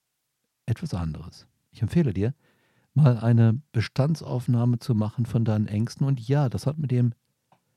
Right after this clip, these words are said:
bewussten, rational arbeitenden Verstand zu tun. Den brauchen wir manchmal. Und mach mal eine Liste von den Ängsten, wovor du alles Angst hast. Und dann überlege dir, was davon kannst du tatsächlich durch irgendetwas, was du konkret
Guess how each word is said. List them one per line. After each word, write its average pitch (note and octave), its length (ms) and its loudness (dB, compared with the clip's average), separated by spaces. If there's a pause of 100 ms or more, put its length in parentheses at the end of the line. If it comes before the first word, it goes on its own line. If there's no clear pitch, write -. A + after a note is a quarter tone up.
(260)
bewussten, A#2 640 2 (1080)
rational G#2 540 0
arbeitenden F#2+ 460 -4
Verstand - 360 -6
zu - 60 -14
tun. G2+ 160 -2
Den A2+ 140 2
brauchen C#3 320 -4
wir E2+ 100 -4
manchmal. D#2 460 -6 (1160)
Und C3+ 140 0
mach D#3+ 180 4
mal F3+ 80 4
eine C3 120 6
Liste D#3+ 260 -2
von C#3 140 2
den A#2+ 100 0
Ängsten, A#2+ 560 -2 (640)
wovor B2+ 420 0
du A#2+ 120 -4
alles G#2 220 -8
Angst F#2+ 280 -12
hast. - 280 -14
Und G#2 80 -4
dann G#2+ 100 0
überlege B2+ 360 0
dir, A#2 280 2 (1700)
was C#3 320 0
davon C3+ 500 0
kannst - 380 -4
du A#2 60 -6
tatsächlich - 880 -6
durch G2+ 320 -6
irgendetwas, C#3 960 0
was G2+ 160 -6
du G#2+ 120 -8
konkret G2+ 680 -4